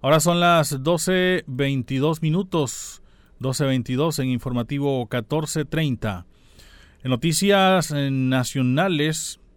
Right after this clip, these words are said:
el magistrado Linares ha dicho que, eh,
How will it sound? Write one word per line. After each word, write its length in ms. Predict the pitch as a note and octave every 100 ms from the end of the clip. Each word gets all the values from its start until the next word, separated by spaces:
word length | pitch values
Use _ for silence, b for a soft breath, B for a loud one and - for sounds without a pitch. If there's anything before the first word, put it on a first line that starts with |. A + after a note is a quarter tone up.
| _ b b b b _
el 280 | A#2+ A#2+ A#2
magistrado 840 | A#2+ A#2 A2 - C#3+ D#3 E3 D#3
Linares 760 | C#3 C3 B2 B2 D#3 F3+ D#3 C#3+
ha 80 | B2
dicho 300 | B2 C#3 D3+
que, 500 | C3 C3+ D3 D#3+ -
eh, 880 | C3 B2+ B2 A#2 A2+ G#2+ G#2 G2+ G2